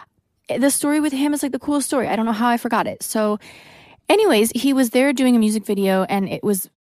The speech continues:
covid was still kind of in the middle of everything, so the crew was really, really small. I think there was, like, maybe five people on the crew,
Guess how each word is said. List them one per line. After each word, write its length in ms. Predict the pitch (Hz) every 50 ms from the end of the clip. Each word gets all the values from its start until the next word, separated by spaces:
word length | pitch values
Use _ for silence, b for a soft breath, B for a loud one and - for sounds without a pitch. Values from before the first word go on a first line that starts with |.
| _
covid 400 | - - - 233 226 214 220 214
was 140 | 202 190 202
still 220 | - - - 202 196
kind 180 | 202 208 196
of 60 | 196
in 80 | 190 190
the 60 | 196
middle 200 | 190 190 185 190
of 100 | 190 180
everything, 360 | 185 180 180 185 - 180 180
so 140 | - - 190
the 80 | 185 180
crew 340 | - - - 214 214 214 208
was 140 | 190 185
really, 340 | 180 175 175 185 185 180 180
really 220 | 175 180 175 175 180
small. 260 | - - 190 170 147
I 140 | 147 - -
think 180 | - 190 190
there 100 | - 196
was, 200 | 196 202 196 202
like, 280 | 175 170 160 147 - - - _ _ _ _ _ _ -
maybe 200 | - 202 190 190
five 400 | 196 - - 175 160 160 185 202
people 220 | - 208 202 208 196
on 80 | 202
the 80 | 202 202
crew, 420 | - - 190 185 185 175 170 175